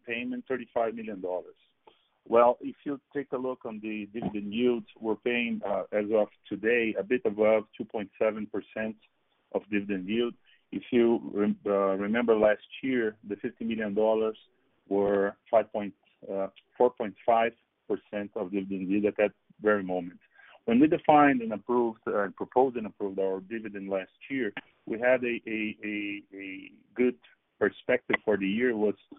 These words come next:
of course, uh, covid was beginning to increase its effects, and, uh, this was in January, right? Uh, this year, we, what we are recognizing here is that, one, we have,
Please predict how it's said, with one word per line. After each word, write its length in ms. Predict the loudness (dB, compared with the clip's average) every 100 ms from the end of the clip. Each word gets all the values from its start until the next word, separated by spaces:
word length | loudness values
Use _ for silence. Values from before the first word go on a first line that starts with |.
| _ _ _
of 80 | -2
course, 220 | 2 2 0 _
uh, 140 | -6 -4 0
covid 300 | 0 0 -2
was 140 | -2
beginning 300 | -2 -6 -6 -6
to 80 |
increase 480 | -10 -10 -6 -4 -4 -6
its 120 | -8 -6
effects, 480 | -6 2 2 2 -4 _ -20 _ _ _
and, 240 | -4 2
uh, 140 | 2 2
this 120 | 0 -4
was 220 | 2 2 0
in 120 | -6 -4
January, 460 | 0 0 0 -8 -12 _ _ -8
right? 240 | -4 -4 -6 _ _ -20 -20 0
Uh, 240 | 2 2 0
this 140 | -6 -8
year, 360 | -12 -6 -6 -8 -12
we, 260 | -12 -10 -8
what 240 | -2 -2 0
we 160 | 0
are 300 | 2 4 2
recognizing 680 | -2 -8 -8 -6 -6 -6 -12
here 280 | -12 -8 -8 -8
is 80 | -12 -6
that, 200 | -4 -4 -8 -10
one, 300 | -6 -6 -8 _ _ _ _ _ _
we 220 | -4 0
have, 360 | 2 4 4